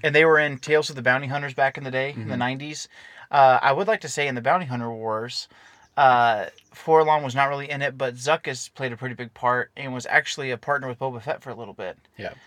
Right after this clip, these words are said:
Speaker 1: Uh,
Speaker 2: That's the
Speaker 1: so
Speaker 2: interesting thing about bounty hunters in particular in this very, in the discussion that we're having right now is that, um, you see a lot of them work together, but their partnerships are so fickle.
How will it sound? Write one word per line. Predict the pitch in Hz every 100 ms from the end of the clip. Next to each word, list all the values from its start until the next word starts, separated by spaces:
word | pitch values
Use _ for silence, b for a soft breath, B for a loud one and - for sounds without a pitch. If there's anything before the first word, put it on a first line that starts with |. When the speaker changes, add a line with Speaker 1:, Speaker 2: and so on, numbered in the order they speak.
| B B B
Speaker 1:
Uh, | 139 135 127
Speaker 2:
That's | 123 180
the | 180
Speaker 1:
so | 156
Speaker 2:
interesting | 131 135 139
thing | 139 127
about | 110 113 104 101
bounty | 110 104
hunters | 104 95 98
in | 92
particular | 92 104 101 104 90
in | 80 92
this | 92
very, | 98 92 90 90 _ _ -
in | 98
the | 92
discussion | - 98 95
that | 85
we're |
having | 98 95 92
right | 85 80
now | 101 98 87
is | 85 87
that, | - 73 67 - _ _ -
um, | 95 85 - - _ -
you | 104
see | -
a | 110
lot | 95 104
of |
them | 101 95
work | 101 -
together, | - 90 90 113 120
but | 113 90 -
their | 87
partnerships | - 127 110 - 90 -
are | 90
so | 101
fickle. | - - 104 - -